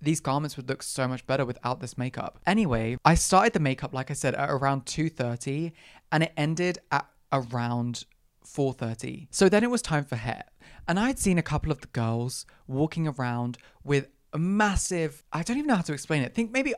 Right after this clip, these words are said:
Ariana Grande in two thousand and thirteen, the half up, half down kind of vibe, but just not as good, okay? And again, this wasn't as bad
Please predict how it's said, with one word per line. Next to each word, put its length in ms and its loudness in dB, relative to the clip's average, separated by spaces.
Ariana 360 2
Grande 340 -4
in 280 -2
two 160 -6
thousand 300 -2
and 100 -6
thirteen, 480 -6
the 60 -8
half 280 2
up, 140 -8
half 260 -4
down 280 -4
kind 180 -4
of 80 -8
vibe, 400 -4
but 220 0
just 320 0
not 400 4
as 260 -2
good, 420 -4
okay? 600 0
And 160 4
again, 560 0
this 300 -8
wasn't 280 -4
as 300 0
bad 400 -2